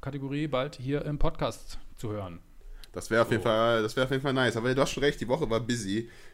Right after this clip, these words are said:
Speaker 2: mit so Sachen, die wir leider momentan noch nicht, äh, announcen können. Aber kommt schon, kommt schon. Alles zu seiner
Speaker 1: Ja.
Speaker 2: Zeit.
Speaker 1: Also man muss sagen tatsächlich, was man ja allgemein sagen können, wir arbeiten zusammen gerade an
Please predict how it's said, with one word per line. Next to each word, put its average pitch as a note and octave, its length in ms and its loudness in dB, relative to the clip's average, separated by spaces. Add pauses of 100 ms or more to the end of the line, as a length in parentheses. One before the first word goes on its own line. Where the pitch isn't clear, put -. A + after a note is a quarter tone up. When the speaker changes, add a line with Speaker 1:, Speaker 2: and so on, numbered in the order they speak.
Speaker 2:
mit A2+ 100 -6
so A#2+ 80 -2
Sachen, A#2+ 300 0
die A2+ 80 0
wir A#2 80 4
leider B2+ 240 6
momentan A#2+ 400 2
noch B2 100 0
nicht, A#2+ 280 0
äh, A2 240 2
announcen A#2+ 360 0
können. B2+ 380 0
Aber A#2+ 540 6 (120)
kommt A#2+ 240 0
schon, F#2+ 180 -2 (140)
kommt G2+ 160 0
schon. F#2+ 240 0 (320)
Alles A#2+ 280 0
zu A#2+ 40 -8
seiner A2 180 6
Speaker 1:
Ja. G#2+ 40 2
Speaker 2:
Zeit. G#2+ 400 4
Speaker 1:
Also C3 240 -2
man D3+ 120 4
muss E3 200 2
sagen D#3+ 280 2
tatsächlich, D#3 600 -4
was B2+ 160 -4
man C#3+ 100 -2
ja B2+ 140 0
allgemein B2 400 -4
sagen B2 240 -4
können, A#2+ 240 -6
wir A2+ 260 -4 (360)
arbeiten C#3 440 0
zusammen C#3+ 680 -2 (220)
gerade C3+ 560 -4
an A#2 440 -4